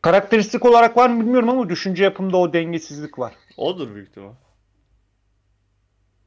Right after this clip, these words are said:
Speaker 1: Çünkü bazen böyle biliyorsun abi, çok acımasız yani artık insan, "Uah Vedat, bunda bir insan savunmaz." diyebileceğin şeyleri savunabiliyorken hemen arkasından çok saçma bir se-,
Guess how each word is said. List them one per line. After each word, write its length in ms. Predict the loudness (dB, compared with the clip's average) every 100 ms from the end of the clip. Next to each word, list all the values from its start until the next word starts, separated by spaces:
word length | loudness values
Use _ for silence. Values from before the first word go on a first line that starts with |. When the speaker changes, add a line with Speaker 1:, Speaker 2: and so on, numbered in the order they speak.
| _ _ _
Speaker 1:
Çünkü 240 | -2 2 6
bazen 360 | 6 4 4
böyle 300 | 4 4 4
biliyorsun 380 | 0 0 0 -2
abi, 200 | -10 -6
çok 200 | -2 2
acımasız 520 | 2 0 -2 -4 -8
yani 220 | -6 -6 -6
artık 300 | -8 -10 -12
insan, 360 | -10 -8 0
"Uah 280 | 2 2 2
Vedat, 320 | -2 -2 -4
bunda 280 | -4 -4 -4
bir 60 | -6
insan 260 | -6 -6
savunmaz." 720 | -6 -4 -4 -4 -2 -2 -4 -12 -10
diyebileceğin 460 | -2 0 -2 -2 -6
şeyleri 260 | -4 -4 -2
savunabiliyorken 840 | 0 0 0 0 -2 -2 -6 -6 _ _ _ _ _ _ _
hemen 180 | 2 4
arkasından 440 | 4 2 -2 -4
çok 220 | -2 -4 -4
saçma 260 | -8 -8
bir 60 | -10
se-, 240 | -8 -8